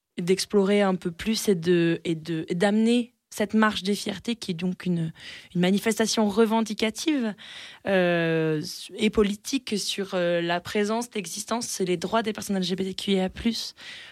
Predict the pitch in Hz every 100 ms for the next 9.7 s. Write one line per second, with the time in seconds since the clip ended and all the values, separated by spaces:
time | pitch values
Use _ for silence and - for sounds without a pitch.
0 | - 208 208 185 202 196 175 180 180 165
1 | 160 175 - 165 202 208 202 180 175 170
2 | 165 160 160 _ - - - _ - 180
3 | 190 180 175 180 269 254 190 202 - 262
4 | 220 - 202 202 254 247 - 262 _ _
5 | _ - - _ - 190 202 190 175 175
6 | 170 190 254 - 180 226 240 240 262 247
7 | - 214 226 - 226 220 233 269 285 -
8 | _ _ _ 196 220 214 214 202 196 208
9 | 240 240 214 196 196 - 190